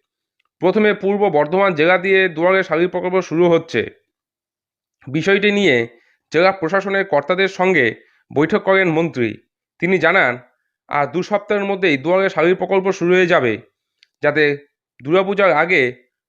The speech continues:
গরিব মানুষ নতুন শাড়ি, লুঙ্গি, গামছা কিনে উৎসবের আনন্দে মেতে উঠতে পারেন,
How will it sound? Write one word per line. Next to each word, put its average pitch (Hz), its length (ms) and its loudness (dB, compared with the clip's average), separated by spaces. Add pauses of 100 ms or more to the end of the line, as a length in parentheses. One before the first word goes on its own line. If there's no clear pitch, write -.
(120)
গরিব 180 240 0
মানুষ 156 480 -2 (380)
নতুন 175 300 -2
শাড়ি, 180 340 0
লুঙ্গি, 175 300 2
গামছা 156 400 -2
কিনে 175 320 0
উৎসবের 180 460 0
আনন্দে 175 400 0
মেতে 156 240 0
উঠতে 180 240 0
পারেন, 160 380 0